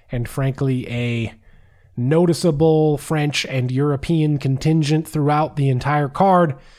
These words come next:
Cyril Gane, of course, uh, the former interim U F C heavyweight champion,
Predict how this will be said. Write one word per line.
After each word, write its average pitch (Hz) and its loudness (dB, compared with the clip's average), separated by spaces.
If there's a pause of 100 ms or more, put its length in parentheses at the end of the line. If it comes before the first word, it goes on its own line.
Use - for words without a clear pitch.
(200)
Cyril 143 0
Gane, 135 0
of 127 -8
course, 135 -2 (100)
uh, 120 -4 (500)
the 139 -6
former 143 -2 (760)
interim 143 -2
U 143 0
F 131 0
C 135 -2
heavyweight 131 -2
champion, 156 -2